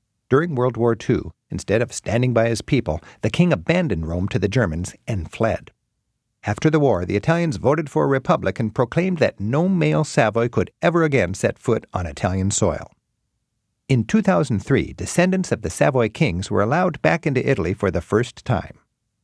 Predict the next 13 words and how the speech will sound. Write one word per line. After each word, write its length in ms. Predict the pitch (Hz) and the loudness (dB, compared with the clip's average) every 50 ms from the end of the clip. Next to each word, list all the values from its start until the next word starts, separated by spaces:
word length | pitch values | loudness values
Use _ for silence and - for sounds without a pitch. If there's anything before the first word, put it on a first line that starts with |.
| _ - | _ -2
But 120 | 175 170 | -2 0
they've 240 | - 208 226 202 - | 2 2 0 0 0
demonstrated 640 | - 156 147 147 139 - - 139 139 135 143 123 | 0 0 2 0 -2 0 2 2 2 2 2 0
a 80 | 104 92 | 0 0
knack 340 | 98 107 107 107 117 - - | 2 2 2 2 0 -2 -4
for 140 | - 92 80 | -4 -4 -2
bad 440 | 76 - 117 117 110 104 - _ | 0 2 2 2 2 0 -4 _
press 280 | - - 135 104 - - | -2 0 0 0 -2 -4
relations 580 | 90 80 82 87 - - 107 107 120 123 - 104 | -6 -4 -4 -4 -6 -6 -4 -4 -4 -4 -2 -2
and 180 | 95 98 107 | -2 -2 -2
saying 300 | - - 196 170 156 143 | -2 -2 -2 0 0 -2
stupid 420 | - - - - - - - 113 - | -4 -4 -4 -2 -2 0 0 -2 -2
things. 480 | - 85 - - - - - - - | -2 -4 -4 -6 -10 -16 -18 -18 -18